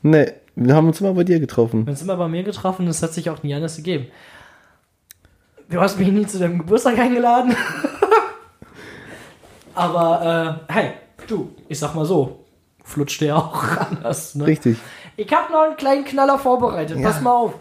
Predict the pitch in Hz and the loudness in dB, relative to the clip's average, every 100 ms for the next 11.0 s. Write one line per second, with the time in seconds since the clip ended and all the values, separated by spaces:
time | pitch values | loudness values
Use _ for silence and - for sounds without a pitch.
0 | - 127 147 165 127 131 135 - - 220 | -4 2 2 2 2 0 -2 -10 -4 -4
1 | 240 240 226 214 202 202 214 202 170 214 | 0 0 0 -2 0 -2 -4 -4 0 0
2 | - 180 180 180 220 180 156 147 - - | 0 -2 0 0 2 2 2 0 -4 -14
3 | - 151 156 147 156 156 - 147 147 143 | -6 -2 -2 0 -2 -4 -8 -4 -2 -2
4 | 139 - 143 139 143 139 135 135 131 139 | -2 -2 -2 0 0 0 -2 -6 -8 -10
5 | 135 131 135 - 127 123 151 165 160 156 | -10 -10 -8 -6 -2 0 0 0 -2 0
6 | 139 135 143 - 175 175 170 - - - | 2 2 0 -2 2 2 2 -2 -14 -20
7 | - _ - - - 131 127 127 139 131 | -20 _ -14 -12 -2 0 2 0 -2 -2
8 | - 175 156 139 143 143 143 131 127 139 | -2 -2 0 2 2 0 -2 -2 0 2
9 | 143 135 135 131 131 127 127 131 127 - | 2 2 2 0 -4 -6 -4 -6 -8 -12
10 | - - - - - 127 131 135 127 - | -20 -20 -20 -14 -2 0 2 0 -4 -4